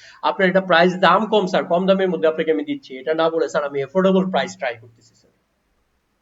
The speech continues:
বা বেস্ট প্রাইস আপনার জন্য আমি ট্রাই করতেছি স্যার,"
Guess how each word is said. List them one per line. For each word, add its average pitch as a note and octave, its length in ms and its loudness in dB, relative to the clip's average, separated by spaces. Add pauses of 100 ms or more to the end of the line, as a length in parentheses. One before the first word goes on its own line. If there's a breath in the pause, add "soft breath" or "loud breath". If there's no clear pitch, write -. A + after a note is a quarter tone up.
(260)
বা D3 140 -2
বেস্ট A3 340 6
প্রাইস E3+ 320 0
আপনার D3 240 -6
জন্য C#3 160 -6
আমি C3 120 -6
ট্রাই B2 240 -8
করতেছি A#2 340 -16
স্যার," - 160 -16